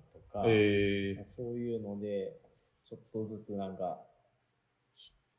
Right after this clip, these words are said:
Speaker 1: なんだろう、子供部屋なりに
Speaker 2: うんうんうん。
Speaker 1: 揃えていったりはしてたけど、けど言っても家具とかたかが知れてるし。
Speaker 2: まあまあまあ。使えるからね。
Speaker 1: そうっす。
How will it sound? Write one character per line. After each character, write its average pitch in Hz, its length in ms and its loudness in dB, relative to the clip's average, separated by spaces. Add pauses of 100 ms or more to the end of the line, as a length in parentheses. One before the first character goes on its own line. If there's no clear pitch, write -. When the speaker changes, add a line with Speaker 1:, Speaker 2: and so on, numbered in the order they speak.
(460)
Speaker 1:
な 104 100 -12
ん 98 80 -12
だ 92 80 -10
ろ 87 60 -10
う、 - 60 -20 (840)
子 113 100 -4
供 110 380 -2
部 110 80 2
屋 110 280 4
な 110 180 -2
り 110 160 -2
に 110 280 -4
Speaker 2:
う 113 60 -2
ん - 40 2
う - 20 4
ん - 20 4
う 101 60 2 (560)
ん。 - 40 -12 (140)
Speaker 1:
揃 110 340 -2
え 98 60 0
て - 160 -12
い 95 60 -8
っ 90 40 -12 (300)
た 101 80 0
り 92 100 -6
は 87 140 -10
し - 80 -20
て 95 140 -12
た 92 120 -14
け - 180 -16
ど、 87 280 -12 (480)
け 107 80 -10
ど 104 60 -8 (160)
言 110 100 -4
っ - 20 -16
て 127 200 -6
も 107 140 -8
家 - 180 -4
具 104 140 -6
と 95 100 -10
か 95 160 -6
た - 160 -14
か 107 100 -4
が 95 140 -6
知 - 80 -20
れ - 160 -16
て - 120 -16
る 92 140 -16
し。 - 100 -20 (120)
Speaker 2:
ま 104 140 4
あ 92 40 6
ま 87 140 0
あ 82 60 0
ま 82 160 -2
あ。 78 340 -6 (420)
使 - 240 -2
え 196 40 2
る 202 180 0
か - 120 4
ら - 120 -4
ね。 113 200 0
Speaker 1:
そ - 280 -2
う 113 40 2
っ - 20 0
す。 - 360 -14